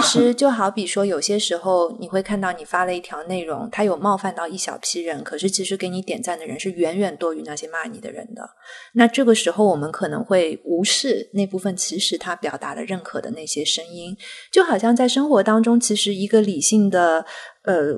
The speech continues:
快乐的，生活得很好的人，他可能连社媒-，自媒体都不怎么用，啊。所以其实有大量的其实非常美好的那种体验，它是不被看见的。这个是我内心非常深信的一点，至少在我自己的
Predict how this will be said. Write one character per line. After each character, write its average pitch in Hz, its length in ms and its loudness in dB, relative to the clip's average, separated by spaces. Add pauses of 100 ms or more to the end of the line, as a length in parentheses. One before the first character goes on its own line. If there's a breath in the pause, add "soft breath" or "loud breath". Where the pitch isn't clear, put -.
快 240 300 6
乐 208 240 6
的， 175 160 0
生 233 240 6
活 220 100 4
得 202 80 2
很 196 160 2
好 226 120 2
的 151 40 -4
人， 151 80 -6
他 208 100 -4
可 - 200 -6
能 160 120 -6
连 233 160 2
社 - 300 -6
媒-， 233 160 4 (140)
自 277 100 0
媒 254 100 8
体 247 120 0
都 175 100 0
不 220 100 -2
怎 233 80 -6
么 - 120 -6
用， 220 180 2 (400)
啊。 156 180 -6 (280 loud breath)
所 - 120 4
以 269 80 8
其 254 140 2
实 269 140 2
有 254 120 8
大 240 260 4
量 226 220 6
的 202 80 4
其 185 220 -2
实 185 320 0 (400 soft breath)
非 240 140 8
常 190 560 -2
美 185 180 4
好 226 180 6
的 - 140 0
那 196 140 2
种 180 200 -6
体 - 260 -8
验， 175 320 -2 (100)
它 247 180 2
是 226 340 2
不 - 220 -6
被 220 160 4
看 208 320 0
见 165 260 -8
的。 - 140 -8 (260)
这 285 160 4
个 220 80 6
是 208 160 4
我 - 400 -2
内 196 160 0
心 190 180 0
非 214 140 2
常 160 180 -4
深 202 220 0
信 220 180 6
的 180 80 -2
一 160 160 -12
点， - 280 -12 (500 loud breath)
至 269 140 6
少 - 180 2
在 214 160 4
我 180 160 4
自 - 220 0
己 139 180 -6
的 - 320 -2